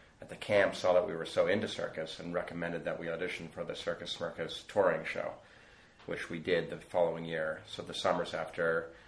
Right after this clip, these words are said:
eighth, ninth, tenth, eleventh, and twelfth grade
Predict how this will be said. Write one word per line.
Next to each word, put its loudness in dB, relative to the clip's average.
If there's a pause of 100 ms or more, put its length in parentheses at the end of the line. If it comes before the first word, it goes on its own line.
(280)
eighth, -2
ninth, -2
tenth, -4
eleventh, -4
and -14
twelfth 0
grade 4